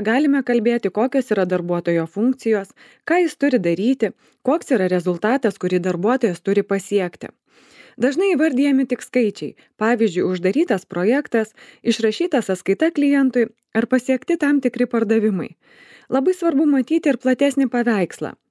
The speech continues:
Kas iš to? Klientas užsako naujų paslaugų. Klientai mūsų įmonę rekomenduoja kitiems, auga mūsų reputacija, tampame geidžiamu darbdaviu ar panašiai. Kai vardijame, klientai mūsų įmonę rekomenduoja kitiems,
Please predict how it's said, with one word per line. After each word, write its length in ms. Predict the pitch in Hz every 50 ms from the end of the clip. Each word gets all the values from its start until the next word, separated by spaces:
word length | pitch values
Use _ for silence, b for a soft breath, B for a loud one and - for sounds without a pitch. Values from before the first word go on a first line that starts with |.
| _ _ _
Kas 200 | - 330 339 - 349
iš 140 | 320 - -
to? 140 | 254 185 143 - - _ b b b b b b b _
Klientas 460 | - 185 214 254 339 381 349 262 - 196
užsako 400 | 185 - - 240 277 302 269 226
naujų 320 | 185 180 170 175 190 247 254 -
paslaugų. 600 | 190 175 - 175 165 160 160 160 175 175 170 170 b b b b b b b b - -
Klientai 380 | 196 208 262 330 370 - 339
mūsų 360 | 247 226 220 214 - 202 202 220
įmonę 320 | 226 214 196 185 180 180 180
rekomenduoja 720 | 180 180 - 185 185 175 170 170 170 226 277 294 247 190
kitiems, 540 | - - 165 - - 180 180 175 175 - _ B B B B B
auga 300 | B 180 190 190 180 202
mūsų 320 | 196 190 190 185 - 196 185 180
reputacija, 720 | 175 - 175 175 - 196 214 247 262 - - 226 214 190 185 B B B B B B _
tampame 400 | 320 359 370 359 330 240 214 196 185
geidžiamu 460 | 180 196 208 175 202 196 185 180 175
darbdaviu 480 | 170 208 254 294 240 220 196 165 160 -
ar 160 | - 202 208
panašiai. 640 | - - 202 190 180 180 - - - 180 170 151 170 - _ _ B B B B B B B B B B B _
Kai 140 | 254 254 247 220
vardijame, 600 | 294 381 415 330 247 220 196 180 170 156 143 - - _ _ -
klientai 360 | 214 233 262 277 262 254 240 233
mūsų 300 | 254 262 - - 240 247
įmonę 320 | 285 285 277 254 220 202 202 190
rekomenduoja 640 | 185 - 208 208 202 196 202 208 247 254 247 214 208
kitiems, 520 | - 196 185 - 285 370 392 330 - -